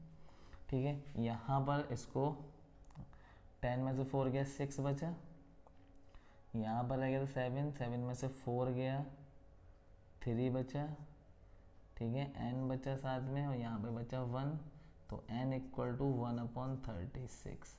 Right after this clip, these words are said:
n equal to one upon thirty six। Clear है students, दिख रहा है आप लोगों को, n equal to one upon thirty six आ गया। अब आ जाइए, अब हम लोग क्या करेंगे, ये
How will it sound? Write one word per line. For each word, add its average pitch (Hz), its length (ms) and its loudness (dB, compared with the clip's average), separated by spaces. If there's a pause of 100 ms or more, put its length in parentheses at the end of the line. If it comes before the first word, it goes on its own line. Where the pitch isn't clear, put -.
(140)
n 110 160 2
equal 110 440 -2
to 135 80 2 (760)
one 107 240 -2
upon 120 340 2 (160)
thirty 117 400 -2 (220)
six। - 340 -8 (1040)
Clear 139 380 4
है 151 160 4
students, 151 600 2 (380)
दिख 123 260 4
रहा 135 340 6
है 139 160 6
आप 135 220 4
लोगों 131 380 8
को, 156 180 6 (680)
n 117 260 4
equal 123 300 4
to 147 140 6
one 123 200 6
upon 127 260 4
thirty 104 300 6 (100)
six - 280 0
आ 92 80 0
गया। 104 260 0 (100)
अब 151 300 6 (420)
आ 127 120 10
जाइए, 135 440 8 (380)
अब 131 120 4
हम 135 160 4
लोग 135 200 2
क्या 135 160 2
करेंगे, 127 400 2 (1700)
ये 185 140 12